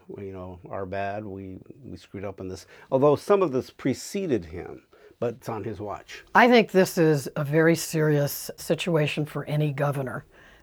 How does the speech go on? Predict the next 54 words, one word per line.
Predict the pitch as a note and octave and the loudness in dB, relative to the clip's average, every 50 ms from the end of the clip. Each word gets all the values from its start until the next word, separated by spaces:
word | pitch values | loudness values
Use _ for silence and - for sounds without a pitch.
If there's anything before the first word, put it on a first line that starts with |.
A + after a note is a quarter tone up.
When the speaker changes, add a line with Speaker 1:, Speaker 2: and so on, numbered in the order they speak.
| _ | _
Speaker 2:
You | - G3 G3 | -2 0 2
can | - B3 | 4 4
just | G3+ G#3+ - - | 4 4 2 2
see | - A3+ B3 | 4 6 8
the | A3+ G#3+ G3 F3 | 8 10 8 8
ads | E3+ F3+ F3+ F3+ D#3+ D3 - | 8 8 6 6 6 4 0
that | - D3+ D3 - | -2 -4 2 4
the | D#3+ D#3+ | 4 6
opposition | D3+ D#3+ D#3+ - D#3+ D3 C#3+ D#3+ E3 D#3+ - E3+ D3 D#3 | 6 6 4 4 2 2 4 4 4 4 4 2 2 4
Speaker 1:
Yeah, | E3+ | 4
Speaker 2:
runs. | F3 E3 E3 D3+ C3 | 4 4 4 2 2
Speaker 1:
yeah, | C#3+ - - | -2 -4 -6
yeah. | - - - - - | -12 -14 -14 -8 0
Speaker 2:
You | - G3 | 0 4
can | F3+ G3+ | 4 4
see | E3+ - - A#3 A3+ | 2 4 6 8 10
'em | A3+ G#3+ | 10 10
in | G#3 G3+ | 10 8
your | F3+ E3+ | 8 8
mind, | E3+ E3+ E3+ F3 F3 E3+ E3+ E3 D#3+ | 8 6 6 6 4 4 4 4 4
you | E3+ | 4
know, | E3 D#3+ D#3+ D#3 D#3 D#3 D3 - - - - - | 4 4 2 0 0 -2 -6 -8 -14 -18 -10 4
"This | - G3 G#3 - | 6 6 6 6
governor | - - G3 F#3 F3 F#3 F3+ F3 | 8 8 8 8 8 6 6 8
allowed | F3+ F3 E3 E3+ E3+ E3 D#3 | 8 8 8 6 6 6 6
this | F3 F3+ F3 | 4 4 2
person | - - - F3+ F3 E3 - - D#3+ | 2 6 8 8 8 8 4 2 2
out, | D#3+ D#3 D#3 D#3+ D#3 D3+ | 4 4 4 4 4 4
and | D#3 D3 D3+ | 4 4 4
this | E3 D#3 - | 4 4 4
Speaker 1:
Yeah. | E3 | 2
Speaker 2:
is | D3+ D#3 | 4 4
what | D#3+ D#3+ | 6 6
happened." | D#3+ D3+ E3 D#3 D#3+ - E3 C#3+ C#3+ | 6 6 6 4 2 0 -2 -2 -2
Speaker 1:
Yeah, | - - G3+ | 0 2 4
Speaker 2:
You | A3+ | 6
know, | G3 E3+ | 6 6
Speaker 1:
this | E3+ F3+ | 6 6
Speaker 2:
we've, | A3+ C4 - | 6 6 6
Speaker 1:
person | - C4+ | 6 8
Speaker 2:
we've | B3 D4 C#4+ C4+ | 8 10 12 12
all | C#4 D4 D4+ | 12 12 12
seen | D4 - - D#4+ E4 D#4 | 10 8 8 8 12 12
that | C4+ A3+ | 12 12
a | G#3 G#3 | 10 10
hundred | G#3+ A3 G3+ G3 F3+ - | 8 6 4 4 2 4
times. | G#3 G#3+ E3+ C3+ A#2+ - | 2 2 2 2 0 -6
Speaker 1:
Yeah, | F2 F2 - - - - - - | -10 -12 -12 -12 -14 -18 -18 -18
committed | - - - G2+ G2 - | -10 -6 -6 -4 -2 4
a | F#3+ | 8
Speaker 2:
That | A#3 C4 C#4 C4+ | 10 10 10 10
Speaker 1:
crime, | - | 8
Speaker 2:
said, | - - - - - - - - D#4 D#4+ D4+ B3+ G#3 G3 G3+ G3 | 2 0 0 0 0 -4 8 12 12 12 12 12 12 12 12 10
Speaker 1:
sorry. | B3+ A#3 - | 10 4 2